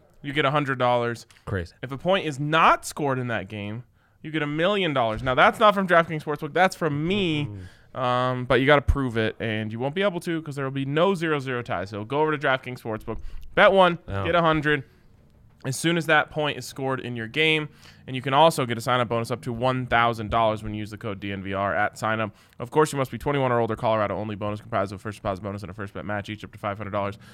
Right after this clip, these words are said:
Speaker 1: The deposit bonus requires a twenty-five X playthrough and restrictions do apply. See DraftKings dot com slash sportsbook for details. If you have a gambling problem, call one eight hundred five two two four seven zero zero. All right, Dre, you know what time it is.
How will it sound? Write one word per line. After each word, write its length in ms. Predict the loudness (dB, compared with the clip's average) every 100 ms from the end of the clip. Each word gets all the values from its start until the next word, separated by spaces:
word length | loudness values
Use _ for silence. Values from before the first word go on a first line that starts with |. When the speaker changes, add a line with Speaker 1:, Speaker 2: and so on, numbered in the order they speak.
| -18
Speaker 1:
The 60 | -4
deposit 280 | 6 6 6
bonus 180 | 0 -2
requires 240 | -2 -2
a 40 |
twenty-five 360 | -4 -6 -2 -2
X 120 | -4
playthrough 240 | -6 -6 -6
and 60 |
restrictions 360 | -8 -10 -12 -14
do 80 | -12
apply. 280 | -6 -4 -6
See 120 | -2
DraftKings 400 | 2 2 2 0
dot 200 | 0 0
com 100 | -4
slash 200 | -2 -2
sportsbook 320 | -2 -16 -18
for 80 | -12
details. 360 | -8 -4 -2 -4
If 60 | -10 -20 -18 -8
you 40 |
have 40 |
a 40 | 0
gambling 260 | 2 2
problem, 240 | 0 -4 -6
call 140 | -6
one 160 | -2 0
eight 60 | 0
hundred 320 | -2 -4 -4
five 200 | -4 -4
two 100 | -6
two 180 | -8 -10
four 260 | -8 -10
seven 340 | -8 -8 -10 -16 -18
zero 320 | -14 -10 -10 -12
zero. 280 | -16 -18 -18 -12
All 60 | -12
right, 100 | -10
Dre, 180 | -8
you 60 | -6
know 100 | -6
what 80 | -8
time 200 | -12 -18
it 80 | -20
is. 160 | -20